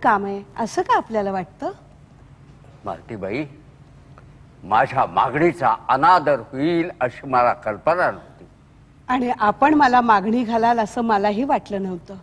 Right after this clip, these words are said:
Speaker 1: मी लतिकाताईसारखं कठीण कधीच बोलत नाही,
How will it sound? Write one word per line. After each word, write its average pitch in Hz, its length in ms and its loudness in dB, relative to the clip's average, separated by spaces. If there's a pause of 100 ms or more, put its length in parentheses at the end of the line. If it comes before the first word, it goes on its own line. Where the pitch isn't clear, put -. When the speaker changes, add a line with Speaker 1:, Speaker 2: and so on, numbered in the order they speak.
(1300)
Speaker 1:
मी 320 200 8
लतिकाताईसारखं 302 1000 4
कठीण 269 300 0
कधीच 254 400 0
बोलत 208 360 0
नाही, 185 200 -12